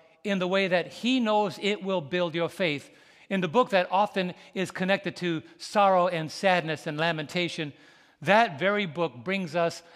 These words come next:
a prescribed way that we should wait on the Lord. Look at Lamentations three,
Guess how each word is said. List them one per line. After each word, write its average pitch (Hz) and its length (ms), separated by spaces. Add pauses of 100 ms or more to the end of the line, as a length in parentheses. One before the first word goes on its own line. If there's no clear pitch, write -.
a 185 100
prescribed 214 880
way 185 400
that 156 300
we 185 160
should 175 260
wait 156 220
on 147 160
the 139 80
Lord. 127 460 (360)
Look - 140
at 175 60
Lamentations 156 800 (120)
three, 147 480